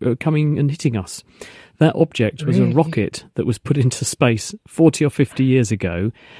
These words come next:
Speaker 1: and, uh, it was one of those sort of disposable bits of a rocket which was blasted off, and it ended up in some orbit round the sun that meant that just by chance was on an earthbound course again five decades later.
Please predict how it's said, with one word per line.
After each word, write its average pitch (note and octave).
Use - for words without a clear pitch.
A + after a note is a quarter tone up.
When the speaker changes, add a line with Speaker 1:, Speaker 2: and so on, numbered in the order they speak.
Speaker 1:
and, B2
uh, A#2+
it -
was A#2+
one D#3+
of C#3+
those B2+
sort B2
of A2+
disposable A#2+
bits -
of A2+
a G#2+
rocket G#2
which A#2+
was A2
blasted D3
off, G#2+
and C3+
it C3+
ended D3
up B2
in A#2+
some B2
orbit B2+
round A2+
the G#2+
sun G2+
that A#2+
meant C3+
that G#2+
just -
by A#2+
chance -
was A#2+
on B2
an B2
earthbound B2
course D3
again A2
five C3+
decades B2
later. B2+